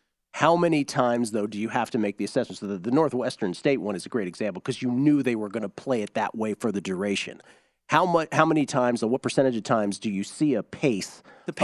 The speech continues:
Speaker 2: pace
Speaker 1: first
Speaker 2: doesn't change as much as you would think it does. Now, granted, there's gonna be times
Speaker 1: Mm-hmm.
Speaker 2: you're gonna get burned. And, you know, a s-, a, a faster than
Speaker 1: I, I love that you anticipated the question, but
Speaker 2: I'm
Speaker 1: for
Speaker 2: sorry.
Speaker 1: those who didn't,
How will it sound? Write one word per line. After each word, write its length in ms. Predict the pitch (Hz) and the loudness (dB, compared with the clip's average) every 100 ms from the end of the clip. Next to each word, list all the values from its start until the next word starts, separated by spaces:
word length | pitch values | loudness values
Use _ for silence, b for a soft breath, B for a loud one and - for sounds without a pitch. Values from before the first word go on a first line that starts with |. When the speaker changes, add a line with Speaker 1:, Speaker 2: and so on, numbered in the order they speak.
| 285 | 4
Speaker 2:
pace 80 | 262 | 6
Speaker 1:
first 200 | 247 226 | 6 6
Speaker 2:
doesn't 260 | 254 262 | 4 0
change 420 | - - 240 233 | -2 0 2 2
as 100 | 214 | -2
much 300 | 185 196 220 | 0 2 2
as 180 | 220 180 | -2 -4
you 140 | 202 196 | -2 0
would 180 | 208 | -2
think 400 | - - 240 240 | -4 -2 -2 2
it 160 | 190 - | 0 2
does. 240 | 131 101 | 2 2
Now, 120 | 220 247 | 0 0
granted, 420 | 330 349 - 117 | 2 0 0 0
there's 140 | 143 | 0
gonna 220 | - 214 240 | 2 2 2
be 120 | 285 | 0
times 480 | - 127 98 147 - | 2 0 0 -6 -10
Speaker 1:
Mm-hmm. 240 | 156 78 - | -10 -10 2
Speaker 2:
you're 160 | 160 | 4
gonna 240 | 202 139 131 | 4 2 4
get 240 | 208 214 | 2 2
burned. 360 | 277 247 180 - b b - | 0 -2 -4 -12 b b -2
And, 260 | 151 139 | -2 -2
you 140 | 143 147 | -4 0
know, 180 | 135 123 | 0 0
a 40 | |
s-, 200 | 131 - - - | -4 -6 -6 0
a, 200 | 135 127 B B B _ _ | 0 0 B B B _ _
a 140 | 131 113 | -6 -6
faster 480 | _ 165 170 175 185 | _ 2 2 2 -2
than 240 | 160 165 160 | -2 -2 -2
Speaker 1:
I, 100 | 110 | -2
I 120 | 120 | 0
love 220 | 131 165 | 0 2
that 120 | 139 | 2
you 160 | - 135 | 2 2
anticipated 640 | 131 110 107 - 90 73 | 2 0 -4 -4 -8 -8
the 40 | - | -8
question, 320 | - - 92 | -6 -6 -6
but 100 | 95 | -4
Speaker 2:
I'm 40 | |
Speaker 1:
for 60 | 98 | 0
Speaker 2:
sorry. 140 | 135 | 2
Speaker 1:
those 120 | 143 | 2
who 80 | 127 | 0
didn't, 460 | 92 123 117 71 | -2 -2 -2 -4